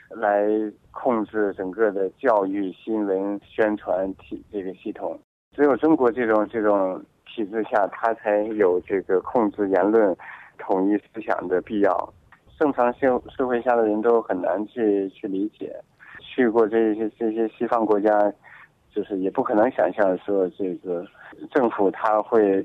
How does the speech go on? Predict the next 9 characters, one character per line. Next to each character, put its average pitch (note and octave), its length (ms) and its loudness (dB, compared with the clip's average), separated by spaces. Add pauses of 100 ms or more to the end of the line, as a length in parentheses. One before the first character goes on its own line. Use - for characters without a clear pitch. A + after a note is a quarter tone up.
(140)
它 A#2+ 200 -2
会 G#2+ 360 4 (220)
干 B2 280 4
涉 A2+ 300 4
这 G2+ 120 2
个 F#2+ 120 2
学 F#2 320 0
术 G#2 380 4
啊， F#2 100 0